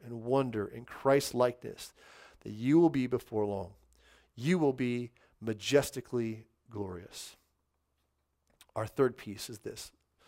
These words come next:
Look in verse eighteen again. The air life will be incomparable.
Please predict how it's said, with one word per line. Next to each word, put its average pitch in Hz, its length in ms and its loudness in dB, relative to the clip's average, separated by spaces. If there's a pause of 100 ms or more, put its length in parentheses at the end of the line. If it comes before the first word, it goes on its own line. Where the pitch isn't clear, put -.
(120)
Look 131 120 -6
in 135 80 0
verse 135 220 6
eighteen 123 340 -4
again. 110 280 -6 (1080)
The - 180 4
air 190 200 10
life 135 380 8
will 143 100 0
be 135 240 -2
incomparable. 147 880 2